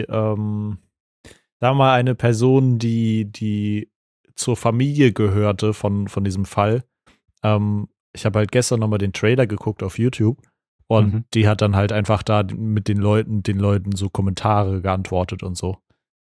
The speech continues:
Speaker 1: Wenn ihr gespoilert werden wollt, solltet ihr das wahrscheinlich, äh, also nicht
Speaker 2: In den
Speaker 1: gespoilert werden wollt.
Speaker 2: YouTube-Kommentaren?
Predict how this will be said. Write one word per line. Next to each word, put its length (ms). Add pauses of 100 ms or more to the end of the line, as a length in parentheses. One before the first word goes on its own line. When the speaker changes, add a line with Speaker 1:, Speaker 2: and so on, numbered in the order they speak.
(140)
Speaker 1:
Wenn 140
ihr 180
gespoilert 600
werden 680 (320)
wollt, 240
solltet 300
ihr 180
das 160
wahrscheinlich, 640
äh, 80
also 240
nicht 180
Speaker 2:
In 80
den 140
Speaker 1:
gespoilert 260
werden 240
wollt. 120
Speaker 2:
YouTube-Kommentaren? 600